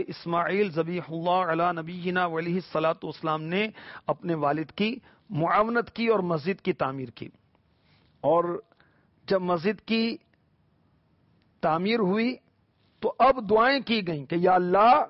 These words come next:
اسے قبول فرما۔ تو نیکی کرنے کے بعد اللہ کی بارگاہ میں دعا کی جائے کہ یا اللہ قبول فرما لے، نماز پڑھیں، تلاوت کریں، درود پڑھیں، حج کریں، زکوٰۃ دیں، کسی غریب کی مدد کریں،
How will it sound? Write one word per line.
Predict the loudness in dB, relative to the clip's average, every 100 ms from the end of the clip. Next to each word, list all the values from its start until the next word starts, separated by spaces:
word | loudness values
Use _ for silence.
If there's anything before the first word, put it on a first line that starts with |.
| _ _ _ _ _
اسے | -6 -4 2
قبول | 4 4 4 4 4
فرما۔ | 2 0 -4 -8 _ _ _ _ _ _ _ _ _ _ _ _
تو | -4
نیکی | -2 0 -2 -4
کرنے | 0 0 0 -4
کے | -2
بعد | 0 2 4 2 0 _ _ _
اللہ | -4 0 -2 -2
کی | -2
بارگاہ | -2 0 -2 -4
میں | -8
دعا | -6 -2 0 -2
کی | -4 -6
جائے | -2 -2
کہ | -2 0
یا | 2
اللہ | 2 0 0
قبول | 0 0 0
فرما | -2 -4 -8
لے، | -8
نماز | -4 2 4 4 2
پڑھیں، | -4 -4
تلاوت | -2 2 4 4 0 0
کریں، | -2 -2
درود | -4 0 0 -2 0
پڑھیں، | 0 0 -4 -2
حج | -2 -2
کریں، | 0 0 -2 -4
زکوٰۃ | -4 2 6 4 4
دیں، | -2 -2 -6 -20 -20 -20 -10
کسی | -6 -2 0 0 0 -8 _ 0
غریب | 2 2 -2
کی | -2
مدد | 0 4 4 4
کریں، | 2 2